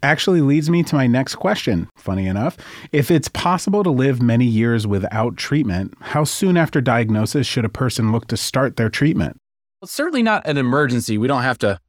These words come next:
Speaker 2: rush people into the hospital to start treatment right away, but we do want to take care of it quickly.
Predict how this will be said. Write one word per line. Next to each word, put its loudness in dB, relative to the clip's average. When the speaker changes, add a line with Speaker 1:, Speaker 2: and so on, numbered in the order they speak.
Speaker 2:
rush 0
people -2
into 0
the 0
hospital 0
to -2
start 0
treatment -4
right 0
away, -2
but 0
we -2
do 0
want 0
to -12
take -4
care -2
of -4
it -6
quickly. -8